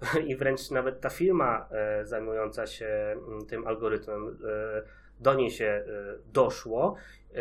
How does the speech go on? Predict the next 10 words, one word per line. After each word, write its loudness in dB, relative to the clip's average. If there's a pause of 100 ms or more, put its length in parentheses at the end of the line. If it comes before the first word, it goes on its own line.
(460)
i -8
bodajże 0
właściciel 0
zaczął -2
rozmawiać, 0
e, -4
z -14
tą -2
nauczycielką -2
matematyki -8